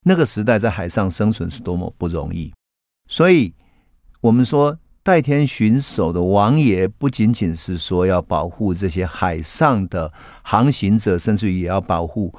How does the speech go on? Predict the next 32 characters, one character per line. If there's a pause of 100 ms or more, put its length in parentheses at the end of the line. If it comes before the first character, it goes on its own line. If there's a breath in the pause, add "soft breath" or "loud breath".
(200 loud breath)
这
些
海
上 (120)
遇
难
者
的
这
些
灵
魂， (680)
那
就
是
民
间
的
信
仰。
因
此 (240 loud breath)
民
间
就
这
个
信
仰
就 (120)
跟
着